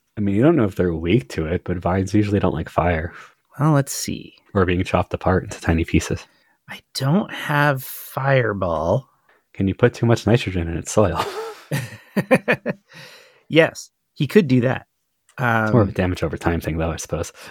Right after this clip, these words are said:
Speaker 1: <laughs>
Speaker 2: Yeah, yeah. So, like, tomorrow it won't be feeling so hot. Um, let's see. Well, he's got a, oh, he's got a po-, a potion of, um,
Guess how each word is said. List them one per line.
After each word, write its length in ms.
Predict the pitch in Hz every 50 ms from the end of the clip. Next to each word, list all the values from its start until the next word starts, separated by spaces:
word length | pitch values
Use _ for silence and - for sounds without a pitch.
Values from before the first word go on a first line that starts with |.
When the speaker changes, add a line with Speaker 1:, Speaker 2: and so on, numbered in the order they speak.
| -
Speaker 1:
<laughs> 460 | 139 123 - - 508 - 466 - 143 - - _ _ _ - - - - - _ -
Speaker 2:
Yeah, 400 | 151 147 151 147 135 127 131 123 _ _ -
yeah. 380 | - 135 135 131 120 113 107 113 127 - -
So, 180 | - - 160 147
like, 260 | 139 131 113 - _
tomorrow 640 | - - 170 156 147 139 135 131 127 127 113 98 98 98
it 80 | -
won't 160 | 107 113 101
be 100 | - 98
feeling 340 | - - 101 90 87 85 80
so 200 | - - - -
hot. 240 | - - - - - _ _ _ _ _ - _ _ _ _ -
Um, 680 | 120 107 107 107 104 101 101 98 98 98 98 98 95 - - _ _ _ _ _ _ _ _ _ _
let's 120 | - - -
see. 1040 | - - - - 104 98 95 95 95 92 90 87 85 85 95 92 90 90 - - _ _ _ _ _ - - - - - _
Well, 240 | - 147 165 165 165
he's 580 | - - - 175 170 170 160 139 135 135 - _ - - - _ _ _ _ _ _ _ _ _ 147
got 560 | - 151 151 180 190 202 202 - - - - - _ - -
a, 1120 | 156 147 139 135 131 123 117 117 110 107 104 104 104 110 107 104 - 82 82 - - - _ -
oh, 240 | - 180 202 165 -
he's 200 | - 165 147 127
got 160 | 135 165 175
a 60 | 170
po-, 300 | - - - 156 143 143 - _
a 180 | - 143 123 120
potion 460 | 120 - 151 147 135 - - 143 123 -
of, 380 | - 120 117 117 113 107 113
um, 680 | - 101 113 113 107 104 101 98 95 90 98 98 98